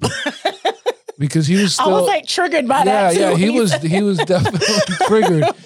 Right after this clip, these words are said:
Speaker 2: And, and he ended up, like, I don't know, slamming the phone and, and was just so outraged at the way he was being spoken to.
Speaker 1: Mm-hmm.
Speaker 2: But, but it's that I realized then that there's this big transition from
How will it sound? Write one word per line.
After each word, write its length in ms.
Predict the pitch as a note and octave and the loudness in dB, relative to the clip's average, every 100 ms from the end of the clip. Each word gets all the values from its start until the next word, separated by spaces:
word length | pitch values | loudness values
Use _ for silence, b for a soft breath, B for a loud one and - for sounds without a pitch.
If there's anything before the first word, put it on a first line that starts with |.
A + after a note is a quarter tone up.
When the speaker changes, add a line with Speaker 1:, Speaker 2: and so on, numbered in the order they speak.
| B B B - | B B B -6
Speaker 2:
And, 420 | D3+ D3+ D3+ B3+ C#3+ | -2 0 0 0 -2
and 240 | D3+ D3+ | -2 2
he 180 | F3+ G#3 | 4 4
ended 300 | G#3+ E3+ - | 4 2 0
up, 160 | D#3 | -2
like, 240 | D3+ C#3+ A#2+ | 0 -2 -2
I 140 | C3+ | -2
don't 100 | D3+ | 0
know, 140 | B2 G#2+ | 0 -4
slamming 380 | - D3+ D3 | -4 -2 -2
the 100 | B2+ | -4
phone 380 | A2+ C#3 C3 C3 | -4 -4 -2 -4
and, 120 | A#2+ A#2 | -6 -10
and 180 | B2 B2 | -12 -10
was 140 | A#2+ | -10
just 220 | B2 C3 - | -6 -6 -6
so 180 | E3 E3 | -6 -2
outraged 580 | C#3 E3 C3 A#2+ A2 A#2 | -2 -2 -4 -6 -8 -10
at 140 | A2 | -10
the 80 | A#2 | -8
way 140 | A#2+ B2 | -6 -6
he 100 | A#2+ | -6
was 140 | A2 | -8
being 220 | A2 A#2 | -10 -10
spoken 480 | G#2+ - C3+ C#3 A#2 | -10 -4 -4 -4 -10
to. 240 | G#2 G2+ G2 | -8 -8 -6
Speaker 1:
Mm-hmm. 840 | A#3 A#3 G#3 G#3 G#3 A3 B2+ C4+ | -8 -8 -10 -10 -6 -4 -2 -2
Speaker 2:
But, 0 | |
but 240 | B2 G2+ - | -6 -8 -8
it's 180 | C3 - | -8 -2
that 220 | C#3+ C#3+ | -2 -2
I 120 | B2+ | -4
realized 760 | B2+ A2+ D3+ D3+ C#3 B2+ A#2 A2+ | -6 -4 -2 0 0 -2 -4 -8
then 420 | A#2+ C3+ B2+ G#2+ G2 | -6 -6 -6 -8 -10
that 180 | A#2 G2+ | -10 -8
there's 300 | B2+ A#2+ A2 | -8 -8 -8
this 180 | A2 F#2 | -10 -12
big 420 | A#2+ B2 A2+ - | -8 -8 -10 -16
transition 680 | - A#2+ G2 A#2+ C3+ A#2+ G#2 | -8 -8 -6 -6 -6 -8 -12
from 480 | - G#2 G2+ G2 | -12 -10 -10 -10